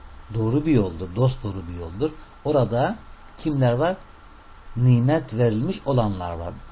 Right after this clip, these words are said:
Biz de diyoruz ki, "Rabbim işte o nimet verdiğin kulların var ya, onların yoluna bizi ulaştır. Veya o yolda bizi sabit kıl." E, güzel de yine net değil. Kim bunlar? Yine anlamadık değil mi?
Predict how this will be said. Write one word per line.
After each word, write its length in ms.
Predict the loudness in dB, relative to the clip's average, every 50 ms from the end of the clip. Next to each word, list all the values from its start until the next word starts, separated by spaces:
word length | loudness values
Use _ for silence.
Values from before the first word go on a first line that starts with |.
| -10 -8
Biz 100 | -4 -2
de 100 | 0 0
diyoruz 240 | 0 0 0 -2 -2
ki, 140 | -2 0 2
"Rabbim 340 | 2 2 2 2 0 -2 -2
işte 200 | -4 -4 -2 -2
o 160 | 0 0 0
nimet 360 | -2 -2 0 -2 -2 0 2
verdiğin 400 | 2 2 2 2 0 -2 -4 -6 -10 -8
kulların 420 | -4 0 2 2 2 2 2 2 2
var 120 | 2 4
ya, 120 | 4 2 0 -2
onların 300 | -2 0 2 2 0 2
yoluna 420 | 2 2 2 4 4 4 2 2 2
bizi 240 | 0 -2 -4 -8 -8 -10 -8 -6
ulaştır. 460 | -4 -4 -4 -6 -8 -10 -8 -2 0
Veya 160 | 2 4 4
o 180 | 4 4 6 6
yolda 300 | 6 6 4 2 0 0
bizi 160 | -2 -2 -2
sabit 480 | -2 0 0 0 0 0 -2 -4 -6
kıl." 100 | -8 -12 -12 -14 -14 -18 -20 -20 -20 -20 -20 -20 -20 -10 -6
E, 60 | -4
güzel 380 | 0 2 4 6 8 8 8 6
de 60 | 6
yine 360 | 4 6 8 8 8 6 4 0 -8 -6 -2
net 300 | 0 0 0 -2 -4 -8
değil. 160 | -8 -8 -8 -6
Kim 280 | 0 4 4 6 6
bunlar? 340 | 6 4 2 0 -2 -4 -6 -10 -14 -20 -20 -20 -20 -20 -20 -20 -20 -10 -4
Yine 160 | 0 2 2 2
anlamadık 580 | 2 0 0 -4 -6 -10 -10 -12 -12 -4 2
değil 160 | 4 4 4
mi? 100 | 4 2